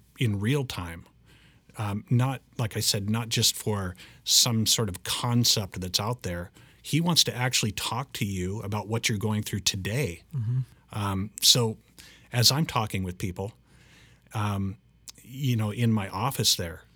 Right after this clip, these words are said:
Speaker 1: in a counseling situation,
Speaker 2: Mm-hmm.
Speaker 1: um, oftentimes I will find that God will take something with the passage of scripture that I have been
Speaker 2: Mm-hmm.
Speaker 1: meditating on,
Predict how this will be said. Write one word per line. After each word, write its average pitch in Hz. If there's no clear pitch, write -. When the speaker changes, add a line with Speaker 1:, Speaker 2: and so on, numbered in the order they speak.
Speaker 1:
in 98
a 92
counseling 117
situation, 90
Speaker 2:
Mm-hmm. 135
Speaker 1:
um, 95
oftentimes 113
I 110
will 117
find 113
that 95
God 107
will 90
take -
something 139
with 107
the 92
passage 113
of 90
scripture -
that 92
I 104
have 101
been 95
Speaker 2:
Mm-hmm. 123
Speaker 1:
meditating 107
on, 87